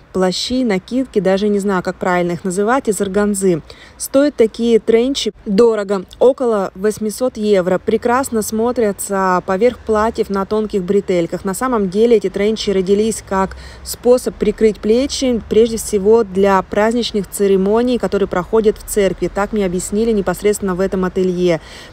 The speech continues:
Если бы я выбирала себе тренч, наверное, из представленных я выбрала бы более темный цвет, например, вот такой фиолетовый. Повторюсь, это тренчи, которые нужно примерить хотя бы один раз. Если они вам встретятся, обязательно примерьте. Возможно,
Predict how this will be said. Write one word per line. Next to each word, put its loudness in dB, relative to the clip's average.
Если 2
бы 4
я 4
выбирала 0
себе -4
тренч, -4
наверное, -2
из -8
представленных -4
я 0
выбрала 0
бы -2
более 2
темный 0
цвет, -2
например, -2
вот -6
такой -2
фиолетовый. 0
Повторюсь, 2
это 0
тренчи, 0
которые 0
нужно 0
примерить 2
хотя -4
бы -2
один 0
раз. -2
Если -4
они 0
вам 0
встретятся, -2
обязательно -2
примерьте. 0
Возможно, -2